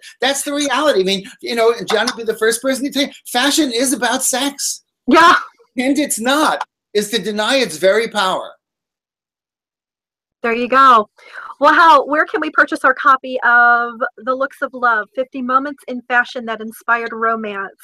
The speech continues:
Speaker 1: If it's not at your local bookstore, they can get it. If you have a local bookstore, they can, you can get it right away. If not, you can go on Amazon dot com. It's there. You can go on Barnes and Noble dot com, or you can get it on,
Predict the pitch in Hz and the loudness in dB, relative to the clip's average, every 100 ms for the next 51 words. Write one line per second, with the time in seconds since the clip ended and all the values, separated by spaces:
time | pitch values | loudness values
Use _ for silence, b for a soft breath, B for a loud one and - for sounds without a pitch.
0 | - 170 165 160 175 185 220 240 220 233 | -10 -8 -6 -4 -2 0 0 0 0 0
1 | 208 208 - 220 254 - 165 160 175 160 | -2 -2 0 0 -2 -4 -6 -6 -2 -2
2 | 160 131 151 143 135 139 127 127 135 - | -2 -4 -4 -2 -2 -2 -2 -4 -8 -8
3 | 190 B B 175 165 160 165 170 151 156 | -8 B B -2 -2 -2 -6 -8 -6 -4
4 | 147 156 160 156 147 151 190 233 156 160 | 0 0 2 0 2 2 0 0 -4 -2
5 | 165 185 180 151 143 147 156 151 160 151 | 0 0 -2 -2 -2 -2 -2 -2 -2 0
6 | 151 156 - 170 214 320 b - 165 165 | 0 0 -2 -2 -2 -4 b -8 -8 -2
7 | 160 190 185 156 151 143 135 139 139 143 | 0 2 0 -2 -4 -4 -2 -2 -2 -2
8 | 147 156 180 175 175 196 196 247 269 b | 0 0 2 0 0 0 0 0 -6 b
9 | b - 143 139 143 139 135 135 139 | b 0 2 2 -2 -8 -6 -2 -2